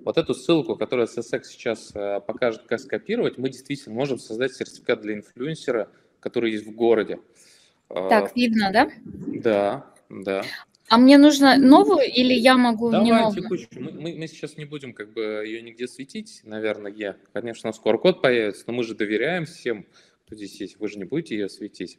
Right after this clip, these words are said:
Speaker 1: Вот давай, наж-, вы же
Speaker 2: Так,
Speaker 1: не будете
Speaker 2: вот.
Speaker 1: сканировать Q R-код?
Speaker 2: Да.
Speaker 1: А, да.
Speaker 2: Мы,
Speaker 1: Нажимаем
Speaker 2: а,
Speaker 1: «Скопировать ссылку».
Speaker 2: скопировать.
Speaker 1: Да.
Speaker 2: И,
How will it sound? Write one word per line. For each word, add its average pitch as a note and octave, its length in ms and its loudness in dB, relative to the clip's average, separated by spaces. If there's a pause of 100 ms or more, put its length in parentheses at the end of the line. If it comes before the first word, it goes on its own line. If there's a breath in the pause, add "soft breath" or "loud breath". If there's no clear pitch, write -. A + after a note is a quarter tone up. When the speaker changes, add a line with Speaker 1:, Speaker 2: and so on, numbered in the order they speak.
Speaker 1:
Вот A2 180 -6 (140)
давай, G#2+ 320 -4 (100)
наж-, G#2 240 -12
вы G#2+ 1000 -16
же A2+ 80 4
Speaker 2:
Так, - 20 4
Speaker 1:
не G3 60 2
будете A3 200 -2
Speaker 2:
вот. A3 40 0
Speaker 1:
сканировать A2+ 480 -2
Q A2 80 -4
R-код? G#2 380 -4 (720 loud breath)
Speaker 2:
Да. G#3 240 -4
Speaker 1:
А, F#2 260 -4
да. G#2+ 380 -2 (800)
Speaker 2:
Мы, A#3+ 200 2
Speaker 1:
Нажимаем A#3 220 4
Speaker 2:
а, G3+ 160 -2
Speaker 1:
«Скопировать D#3 300 -2
ссылку». F3+ 560 -4
Speaker 2:
скопировать. G#3 840 -6 (760 loud breath)
Speaker 1:
Да. C#4 480 -8
Speaker 2:
И, D#4 180 -4